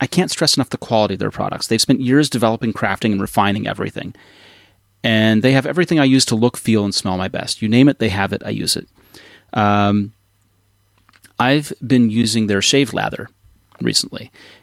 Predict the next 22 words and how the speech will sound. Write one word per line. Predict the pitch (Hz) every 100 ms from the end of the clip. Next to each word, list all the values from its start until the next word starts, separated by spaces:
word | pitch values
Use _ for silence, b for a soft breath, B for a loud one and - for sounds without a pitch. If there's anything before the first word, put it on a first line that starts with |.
| B -
and | 113 107 107 104 101 _ _ _ _
it's, | 123 113 - - - _ _ _
the | 135
only | 135 170
way | 151
I |
can | 131 113
describe | - 117 113
it | 104
is | 95
pillowy. | - - 117 98 - - _ _ _ _ _ _ _ -
You | 113
know, | 107 107
it's, | 120 107 - -
uh, | 113 104 101 101 101 95 - - _ -
you, | 135 107 - _ -
when, | 139 135
when | 139
you, | 127 127 127
when | 135
you | 131
shave, | 127 147 117